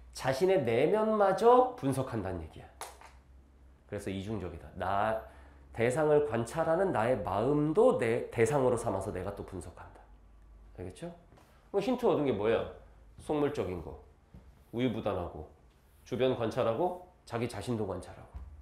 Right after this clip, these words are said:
됐지? 자, 읽어보겠습니다. 중략에서 한번 문제를 풀었어야 돼. 다 읽을 건 아니고 그냥 포인트가 되는 부분을 볼게. 자, 봐봐. 앞부분 좀 우리.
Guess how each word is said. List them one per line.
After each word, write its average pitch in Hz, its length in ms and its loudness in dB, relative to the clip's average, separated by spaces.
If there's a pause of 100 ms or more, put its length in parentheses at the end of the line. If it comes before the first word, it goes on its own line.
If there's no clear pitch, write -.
(840)
됐지? 214 340 -10 (1080)
자, - 180 -16
읽어보겠습니다. 98 960 -4 (840)
중략에서 156 540 0
한번 151 200 0
문제를 104 280 -4
풀었어야 170 480 -8
돼. - 180 -20 (920)
다 135 160 -2
읽을 170 220 2
건 160 160 0
아니고 120 520 -4 (100)
그냥 95 160 -8
포인트가 190 400 -4
되는 107 220 -4
부분을 90 280 -6
볼게. 98 480 -4 (180)
자, - 160 -20
봐봐. 87 140 -20 (260)
앞부분 92 340 -8
좀 78 100 -16
우리. - 760 -20